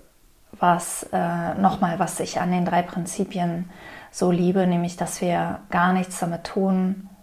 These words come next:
müssen, sondern wir lassen das einfach geschehen durch das Leben, weil das Leben möchte Heilung. Also für mich ist dieses, dieses, ähm, Bild von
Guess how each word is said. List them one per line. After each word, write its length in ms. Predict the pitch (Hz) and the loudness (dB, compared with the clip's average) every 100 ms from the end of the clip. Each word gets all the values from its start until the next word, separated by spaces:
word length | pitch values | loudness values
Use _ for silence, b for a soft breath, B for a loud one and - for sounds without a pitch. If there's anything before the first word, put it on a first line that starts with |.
| - | -6
müssen, 420 | 185 180 175 185 | 0 0 0 0
sondern 480 | 180 175 175 170 180 B B B - | 2 2 2 0 -2 B B B 0
wir 500 | 180 175 170 170 - | 4 6 6 2 -2
lassen 500 | 185 175 180 - 190 | 4 6 6 2 0
das 200 | 170 165 | -2 -2
einfach 400 | - 180 - - | -2 -2 -2 -8
geschehen 800 | - - - 165 190 226 214 - - - - - - - - | -4 -2 0 2 2 2 -2 -12 -20 -20 -20 -20 -20 -20 -2
durch 220 | 180 170 | 0 2
das 240 | 180 - | 0 0
Leben, 560 | 175 170 185 214 - - - - - - - | 2 4 4 4 2 -8 -20 -20 -20 -20 -6
weil 200 | 196 185 | 2 4
das 200 | 170 - | 4 2
Leben 500 | 175 170 180 185 196 B B B B B - | 2 4 4 2 0 B B B B B 0
möchte 400 | 180 175 - 165 | 2 2 2 2
Heilung. 520 | 165 165 160 165 175 - - - _ | 2 2 0 -2 -6 -10 -20 -20 _
Also 200 | 180 175 | 0 0
für 180 | 175 - | 0 2
mich 260 | 175 180 - | 2 2 0
ist 420 | - - - - | -4 -6 -8 0
dieses, 500 | 180 170 165 - - | 2 2 0 -2 -6
dieses, 640 | 185 190 175 175 165 - - | -6 -4 -2 -2 -2 -8 -4
ähm, 360 | 175 170 170 170 | -2 0 0 2
Bild 280 | 185 202 | 6 4
von 460 | 202 - 175 170 175 | 2 2 2 2 -2